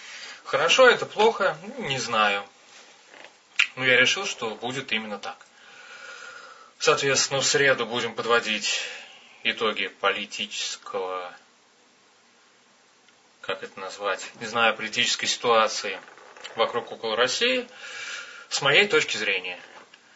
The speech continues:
Сразу хочу сказаться, что я не навязываю свою точку зрения кому-либо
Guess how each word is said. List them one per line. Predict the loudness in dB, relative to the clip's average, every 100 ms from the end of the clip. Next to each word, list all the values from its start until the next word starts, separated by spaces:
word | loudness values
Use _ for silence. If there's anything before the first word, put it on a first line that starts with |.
| _ _ _
Сразу | 2 6 6
хочу | 4 -2 -2
сказаться, | 0 4 4 4 2
что | -2 0 0 0
я | 0 2 4 4 4
не | 2 0 2
навязываю | 4 4 2 0 -6
свою | -4 -4 -4
точку | -6 -8 -8
зрения | -6 -4 -2 -4
кому-либо | -4 -2 -2 -4 -6 -8 -6 -6